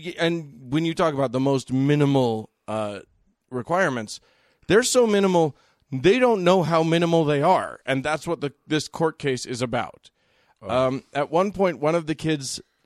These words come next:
Speaker 1: told somebody that they didn't have to be educated because the rapture is coming, which seems to be the family line. Uh, so it's a known fact that most of the homeschoolers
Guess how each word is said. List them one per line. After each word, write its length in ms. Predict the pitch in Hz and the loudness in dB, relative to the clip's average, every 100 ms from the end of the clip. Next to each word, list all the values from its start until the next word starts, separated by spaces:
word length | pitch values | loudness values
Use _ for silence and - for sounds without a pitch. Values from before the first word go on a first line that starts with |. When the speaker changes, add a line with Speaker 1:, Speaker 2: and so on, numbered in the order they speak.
| _ | _
Speaker 1:
told 280 | - 151 151 | -2 -2 0
somebody 460 | 160 143 139 131 120 _ _ - | -4 -4 -2 -4 -6 _ _ -8
that 180 | 135 | -4
they 140 | 127 151 | -2 -2
didn't 240 | 185 185 | -2 -4
have 240 | 170 208 - | -4 -4 -4
to 100 | 185 | -4
be 160 | 160 | 0
educated 580 | 143 131 131 147 143 123 | 0 -2 -6 -4 -4 -6
because 380 | 151 143 190 190 | -10 -6 -6 -4
the 100 | 208 | -4
rapture 480 | 190 185 - - 123 | -2 -4 -4 -6 -6
is 120 | 107 | -8
coming, 360 | - 98 71 - _ _ _ | -12 -14 -14 -18 _ _ _
which 180 | 143 147 | -6 -4
seems 340 | - 180 175 | -4 -2 -4
to 100 | - | -6
be 120 | 151 151 | -4 -2
the 120 | 135 | -4
family 400 | - 120 120 117 | -6 -6 -4 -6
line. 420 | 104 87 71 - _ _ _ _ _ | -8 -12 -16 -20 _ _ _ _ _
Uh, 320 | - 110 113 117 | -8 -6 -6 -8
so 480 | - 156 147 147 - _ _ _ _ _ _ _ _ _ _ _ _ _ - | -4 -2 0 -2 -8 _ _ _ _ _ _ _ _ _ _ _ _ _ -8
it's 180 | 156 185 | -6 -2
a 60 | |
known 320 | 185 214 202 175 | 2 2 2 0
fact 420 | 156 156 - 123 | 0 0 -2 -6
that 140 | 135 | -4
most 400 | 120 135 160 160 | -4 -4 -4 -4
of 80 | 143 | -10
the 100 | 135 | -8
homeschoolers 720 | 127 123 113 - 104 101 104 | -6 -6 -10 -12 -12 -10 -12